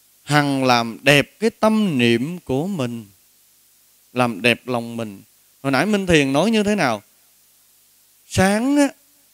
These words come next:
là mình phải, phải cười rồi tự soi mình trong gương, là mình muốn cái mặt mình,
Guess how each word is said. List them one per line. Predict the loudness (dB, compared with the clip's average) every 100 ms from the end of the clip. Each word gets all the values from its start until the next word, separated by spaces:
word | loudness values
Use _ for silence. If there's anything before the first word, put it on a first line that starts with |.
| _
là | -6 -4
mình | -2 -4
phải, | -2 -2 0 -4 -10 -6
phải | -6
cười | -2 2 4 6 2 0
rồi | -2
tự | -2 0 0 0
soi | 0 0 0
mình | -2 -4
trong | -8 -6
gương, | -4 -2 -2 0
là | 0
mình | 0 -4 -2
muốn | 0 0
cái | 2 2
mặt | 0 2
mình, | 2 2